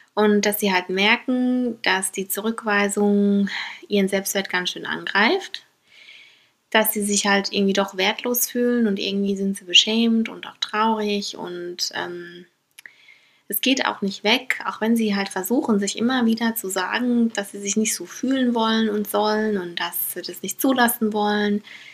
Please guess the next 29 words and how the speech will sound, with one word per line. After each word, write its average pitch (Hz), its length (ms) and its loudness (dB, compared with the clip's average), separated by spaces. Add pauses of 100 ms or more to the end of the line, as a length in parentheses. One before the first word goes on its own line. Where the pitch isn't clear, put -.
(680)
Ja, 156 260 2
sie 185 100 -4
fühlen 320 260 4
sich 226 200 2
einfach 226 640 0 (180)
so, 226 300 0
als 202 180 -4
wären 190 180 0
sie 185 100 -8
nicht 165 200 -8
gut 233 180 -4
genug 214 300 -2
gewesen 202 580 0
und 180 420 -8
als - 160 -8
hätten 180 280 -4
sie 175 120 -8
nicht 170 240 -8
gereicht. 147 600 -8 (1600)
Und 208 800 2
da 208 180 4
uns 226 160 0
das - 120 -12
öfter 233 380 0 (680)
eben 208 360 2
erreicht 185 460 -2
hat, 233 180 -2
diese 202 200 -6
Nachrichten, 214 680 -4